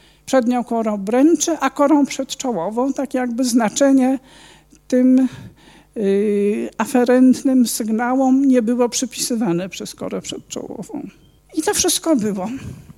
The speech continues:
y, proszę państwa, w całym mózgu. W nienaruszonym mózgu, nie, że nie było żadnych sygnałów dystresu, nie wydzielały się szkodliwe substancje w zwykłym,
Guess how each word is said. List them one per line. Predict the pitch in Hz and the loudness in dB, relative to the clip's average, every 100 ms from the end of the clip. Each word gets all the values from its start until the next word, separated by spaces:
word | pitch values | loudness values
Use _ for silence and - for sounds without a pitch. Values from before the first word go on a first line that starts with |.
| _ _ _ - _ _ 247 | _ _ _ -20 _ _ -2
y, | 220 | 0
proszę | 226 233 226 | 2 2 2
państwa, | 214 208 262 | 2 0 -4
w | 262 | -6
całym | - 226 247 269 | -2 2 6 8
mózgu. | 247 180 165 185 - - - - - - - _ | 8 4 0 -6 -8 -12 -12 -14 -16 -20 -20 _
W | 233 | 2
nienaruszonym | 247 254 247 - 269 285 294 285 | 4 4 2 2 6 8 8 8
mózgu, | 233 202 185 190 | 6 2 0 -2
nie, | 208 220 220 | 0 0 0
że | 226 | 2
nie | 233 | 2
było | 220 262 254 | 2 2 4
żadnych | 254 233 240 233 240 - - - - | 4 2 2 0 -2 -10 -20 -20 -12
sygnałów | - 277 247 262 247 233 196 | -2 0 4 4 2 0 -2
dystresu, | 175 214 - 285 277 285 - 262 269 - - _ _ - - _ - | -4 -4 -2 0 2 2 0 2 2 0 -20 _ _ -20 -20 _ -2
nie | 240 233 | 2 2
wydzielały | 220 190 214 226 196 208 208 | 0 0 -2 0 0 0 -2
się | 214 | -4
szkodliwe | 190 214 196 196 202 220 | -6 -8 -8 -8 -8 -8
substancje | 302 - 370 381 320 | -10 -4 -2 0 -2
w | 269 | -4
zwykłym, | 254 320 - 285 285 | -2 -4 0 2 2